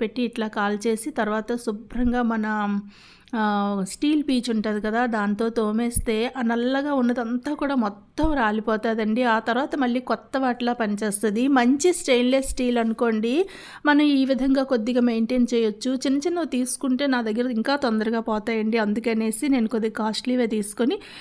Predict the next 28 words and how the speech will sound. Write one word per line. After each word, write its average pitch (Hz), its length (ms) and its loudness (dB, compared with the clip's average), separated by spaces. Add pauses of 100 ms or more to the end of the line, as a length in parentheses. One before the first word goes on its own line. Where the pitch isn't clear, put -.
(160)
ఇట్లా 262 240 2
కాల్చి 254 400 2
మళ్ళీ 254 280 4
తుడిచి, 262 440 -2
ఇవి 311 160 4
కలర్ 311 320 2
కూడా 370 220 4
వస్తాయండి. 233 560 2
బేకింగ్ 220 420 2
సోడా, 233 280 -2
నిమ్మరసం 226 500 -2
ఇలాంటి 226 240 -2
వాటిల్లో 233 360 -2
వేసామంటే 226 440 0
వచ్చేస్తది, 233 440 -2
కానీ 254 220 0
నాకు 233 500 2
పని 233 240 2
అయిపోతది 247 520 2
కాబట్టి 262 680 2 (300)
నేను 294 160 6
ఇలానే 262 360 4
ఉంచేస్తున్నాను. 247 840 4 (920)
కొద్దిగా 240 300 10
ఓపిక 247 500 10
చేసుకొని 254 480 10
వీటిని 233 300 8
క్లీన్ 233 340 10